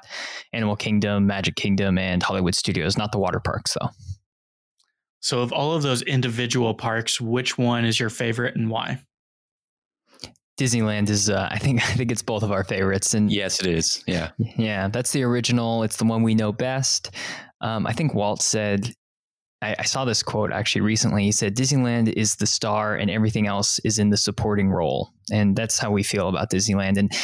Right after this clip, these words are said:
Speaker 1: it, we went to Disney World and came back to Disneyland a couple <laughs> months after, uh, the first time we went to Disney World. And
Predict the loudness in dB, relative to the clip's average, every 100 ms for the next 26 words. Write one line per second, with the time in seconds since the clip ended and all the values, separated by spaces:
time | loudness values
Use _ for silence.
0 | -4 -4 -6 -8 _ _ -2 0 2 2
1 | 0 0 2 0 0 0 0 0 0 -2
2 | -6 -4 -2 2 2 2 2 0 0 -2
3 | 0 0 0 -2 -4 -2 0 0 0 -4
4 | -8 -8 -10 -6 -8 -10 _ -2 0 0
5 | -2 0 2 2 2 2 2 2 2 2
6 | 2 2